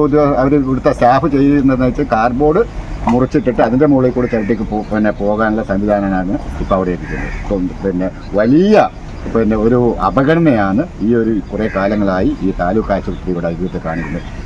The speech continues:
ഞാൻ പറഞ്ഞല്ലോ, ആയിരക്കണക്കിന് ആളുകൾ പിന്നെ ഇവിടെ, ഇവിടെ വരുന്നുണ്ട് ഓരോ ദിവസവും. ഇത് കാഷ്വാലിറ്റിയിലും അതോടൊപ്പം തന്നെ അഡ്മിറ്റ് രോഗികളൊക്കെ ആയിട്ടും എല്ലാം പനിയും പിന്നെ ഇത്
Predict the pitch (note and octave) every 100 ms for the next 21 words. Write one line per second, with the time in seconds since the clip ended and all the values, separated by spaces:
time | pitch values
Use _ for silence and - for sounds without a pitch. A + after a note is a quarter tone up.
0 | - C#3 F3+ F3+ B2 A2 C#3+ F3+ G3 F#3+
1 | E3 F#3 D#3 D#3 E3+ F#3 F3+ - C3+ C3+
2 | C3+ A#2+ C3+ C3 C3+ A#2+ B2 A2 G#2+ A#2
3 | B2+ G#2 G#2 - F2+ C2+ - - - G2+
4 | G2+ G2+ B2+ A#2 A2+ G#2 G#2+ G#2 G2+ G2
5 | - G2+ F#2+ - G#2 G#2 G#2+ G2+ G2 F#2
6 | F#2+ F#2 F2+ F#2 - - - A2 B2+ C#3+
7 | - - F#2+ G#2 G2+ D2 F2 F2+ F2+